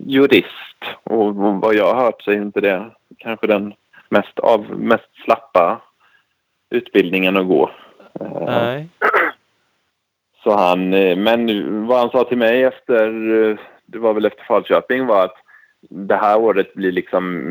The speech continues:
Speaker 1: mer eller mindre att lära sig den nya hojen och köra igenom en S M-säsong. Liksom, han skulle även ut och köra två V M-tävlingar, tror jag han berättade.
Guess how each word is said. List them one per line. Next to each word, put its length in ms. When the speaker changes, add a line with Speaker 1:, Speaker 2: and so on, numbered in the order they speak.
Speaker 1:
mer 200
eller 180
mindre 300
att 60
lära 340
sig 120
den 160
nya 200
hojen 540
och 540
köra 220
igenom 420
en 80
S 100
M-säsong. 500
Liksom, 280
han 100
skulle 260
även 180
ut 120
och 60
köra 240
två 400
V 260
M-tävlingar, 580
tror 140
jag 60
han 80
berättade. 380